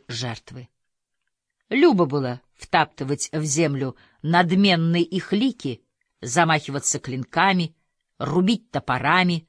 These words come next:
словно каждый удар нес за собой боль и кровь. Никто не мог сдержать долгожданной радости. Казалось, каждый участвовал вместе, любуясь разрубленными кусками и истерзанными членами,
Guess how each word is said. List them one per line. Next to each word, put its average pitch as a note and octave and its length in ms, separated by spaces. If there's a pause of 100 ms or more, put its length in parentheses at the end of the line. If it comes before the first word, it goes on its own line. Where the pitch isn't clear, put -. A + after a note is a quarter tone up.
(340)
словно F3 360
каждый D#3+ 400
удар D3+ 420
нес E3 320
за C#3 140
собой C3+ 380
боль B2 400
и - 80
кровь. - 460 (680)
Никто D3+ 380
не G3 100
мог F#3+ 200
сдержать D3+ 640
долгожданной C3 800
радости. A2 600 (500)
Казалось, C#3+ 600 (380)
каждый F#3+ 380
участвовал D#3 640
вместе, E3 600 (300)
любуясь G#3 560
разрубленными F#3+ 800
кусками A3 540
и G#3 380
истерзанными F3 760
членами, A#2 580